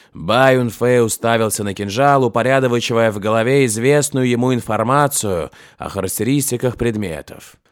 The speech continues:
Первые три по урону не дотягивают до ста,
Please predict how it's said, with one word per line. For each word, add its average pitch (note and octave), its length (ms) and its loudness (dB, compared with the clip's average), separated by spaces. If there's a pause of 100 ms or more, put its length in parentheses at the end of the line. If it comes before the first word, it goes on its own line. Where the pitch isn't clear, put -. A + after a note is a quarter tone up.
(240)
Первые G#2+ 400 2
три G#2+ 220 -4
по G#2 180 -4
урону G#2+ 300 2
не G2+ 100 0
дотягивают G2+ 680 -4
до G#2 120 -2
ста, D#2+ 480 -6